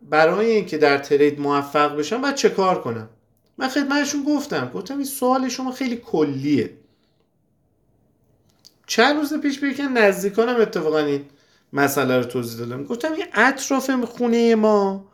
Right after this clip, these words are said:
همسایه هامون چند تا بازیگر معروفن، خیلی هم معروفن. و عرضم به حضورتون که فرض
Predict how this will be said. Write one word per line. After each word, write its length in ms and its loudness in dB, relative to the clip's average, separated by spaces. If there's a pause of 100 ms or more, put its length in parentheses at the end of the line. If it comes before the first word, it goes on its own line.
(520)
همسایه 640 4
هامون 580 0 (360)
چند 300 2
تا 100 -2
بازیگر 680 4
معروفن، 640 -4 (680)
خیلی 220 2
هم 120 0
معروفن. 520 -8 (1700)
و 140 2 (400)
عرضم 360 2
به 60 -2
حضورتون 540 -4
که 460 2 (760)
فرض 560 4